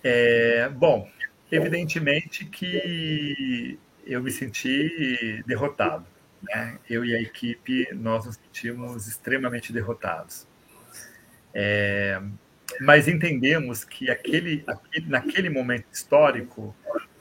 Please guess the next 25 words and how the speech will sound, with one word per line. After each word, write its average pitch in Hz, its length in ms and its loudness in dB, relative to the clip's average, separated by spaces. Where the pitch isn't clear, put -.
nós 127 540 0
não 139 140 -2
estávamos 131 680 0
ainda 131 420 0
preparados 123 1200 -2
pra 123 640 -2
uma 123 180 -6
discussão - 480 -8
adulta, 127 560 -4
uma 110 140 -8
discussão - 420 -10
séria 123 560 2
sobre 127 680 -4
o 123 80 -8
eurocentrismo 123 880 -6
nos 135 220 -2
nossos - 340 0
currículos, - 800 -14
né? 113 280 -6
Nos 117 160 -10
currículos 110 640 -8
de - 140 -12
história 110 560 0
no 151 300 8
Brasil. 117 540 -2